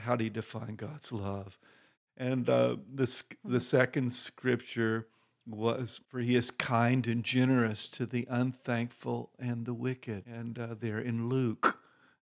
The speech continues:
Speaker 1: and his, he showed me that his love and generosity go out to those that may never name his name, but he just wants to show and reveal the greatness of his love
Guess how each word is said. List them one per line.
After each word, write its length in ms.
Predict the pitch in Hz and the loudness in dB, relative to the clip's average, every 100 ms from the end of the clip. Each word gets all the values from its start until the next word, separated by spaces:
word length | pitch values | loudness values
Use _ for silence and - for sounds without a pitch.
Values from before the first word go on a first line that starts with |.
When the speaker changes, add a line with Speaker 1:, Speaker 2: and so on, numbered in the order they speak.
| _ | _
Speaker 1:
and 500 | 139 127 127 131 123 - _ _ _ _ _ | -12 -8 -8 -8 -10 -16 _ _ _ _ _
his, 400 | 127 120 - - - | -10 -10 -10 -16 -12
he 180 | 127 | -10
showed 400 | 110 - 120 113 | -8 -2 0 2
me 180 | 120 127 | 0 -2
that 280 | 127 127 123 | 0 -2 -2
his 280 | 135 123 - | -4 -6 -2
love 360 | 135 135 151 127 | 2 2 2 0
and 120 | 120 | -2
generosity 840 | 147 135 120 117 147 180 131 113 | 0 0 0 -2 -4 -4 -4 -4
go 240 | 131 123 131 | -4 -4 -2
out 280 | 139 139 | -4 -4
to 120 | - 131 | -4 -4
those 360 | 139 160 165 | 0 0 0
that 180 | 170 - - - _ - | -2 -2 -10 -20 _ -2
may 140 | 160 | 0
never 420 | 160 170 190 190 | 0 0 0 -2
name 320 | 156 147 175 | -2 0 0
his 300 | 147 117 - 120 | -2 -4 -6 -6
name, 440 | 120 165 143 131 - | -4 -4 -4 -6 -8
but 240 | 143 - _ - - | -10 -10 _ -20 -20
he 180 | _ 139 | _ -4
just 520 | 113 - 131 151 156 120 | -2 0 0 0 -4 -8
wants 460 | 113 110 120 120 - _ 208 _ | -6 -4 -4 -4 -8 _ -20 _
to 120 | - | -6
show 640 | 131 - - 123 143 147 147 | -2 -2 -4 -6 -6 -2 -2
and 140 | 127 | -2
reveal 720 | 131 135 131 139 147 165 135 120 | -4 -6 -10 -10 -6 -4 -6 -8
the 160 | 127 123 | -10 -10
greatness 800 | - 135 151 185 - 143 123 - | -10 -2 0 0 -2 -2 -2 -2
of 180 | 117 113 | -4 -4
his 240 | 127 - | -10 -8
love 500 | 120 123 123 123 131 | -4 -2 0 -2 -6